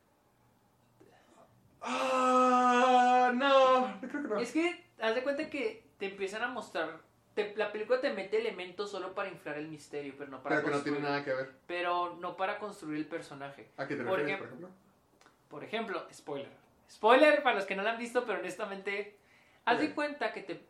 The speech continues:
Speaker 2: en la película te plantea que ella y su esposo están separados. O sea, tuvo una pelea y están separados. Y ella tiene una hija. Entonces, ya, pues, hace el asesinato y todo, le habla a la policía. Haz de cuenta que todo inicia porque la esposa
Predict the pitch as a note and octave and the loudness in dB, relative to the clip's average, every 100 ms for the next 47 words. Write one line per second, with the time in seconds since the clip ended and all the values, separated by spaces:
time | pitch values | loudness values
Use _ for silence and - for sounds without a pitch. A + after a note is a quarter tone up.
0 | - E3 D#3+ D#3+ E3 D#3+ F3+ G3+ G#3+ F#3+ | -16 -12 -6 -6 -6 -6 -6 -6 -8 -10
1 | F3 F#3 E3+ E3 E3 D#3+ D#3 F#3 F#3+ D#3 | -8 -8 -8 -8 -6 -4 -6 -10 -14 -14
2 | F3+ F#3 E3+ - C#3 D3 C#3 B2+ B2+ C3 | -12 -12 -12 -16 -16 -16 -12 -10 -8 -8
3 | B2+ - _ - C#3+ C3+ C#3 D3 D3 D3+ | -12 -18 _ -16 -12 -10 -10 -10 -10 -6
4 | D#3 D3+ C3+ C#3+ C#3 C3 C3 C3 D3 _ | -8 -8 -14 -14 -12 -8 -6 -8 -14 _
5 | _ _ _ _ - C3+ C3 B2+ B2+ B2+ | _ _ _ _ -12 -8 -8 -10 -14 -12
6 | C3 D3 D#3 B2+ _ _ _ _ _ - | -10 -10 -10 -16 _ _ _ _ _ -8
7 | D#3+ D3+ F3 - _ _ _ D#3 A#3 C4+ | -6 -4 -8 -10 _ _ _ -2 2 2
8 | B3 G3+ F#3 G#3+ A3 G3 F3+ F3 G3 G3+ | 2 -2 -2 -4 -6 -10 -12 -4 0 0
9 | G3+ F#3+ - G3+ G3+ G3 G3 E3 D#3 D#3+ | -2 -10 -8 -6 -4 -6 -8 -6 -4 -4
10 | F#3 G3 G3 F#3 F3 D#3+ - A#3 D#4+ F4 | -6 -6 -8 -10 -12 -16 -2 0 0 -2
11 | E4+ F4 E4 B3 A3 - _ _ _ - | -2 -4 -2 -2 -2 -8 _ _ _ -4
12 | B3 D4 D#4+ D#4 C4+ A#3 G3 F#3+ E3 - | 0 0 0 -2 -4 -6 -8 -8 -12 -14
13 | - D#3+ D#3+ D#3+ D3+ - - A3 C#4 - | -12 -4 -2 -2 -6 -10 -6 -2 -2 -4
14 | E3+ | -12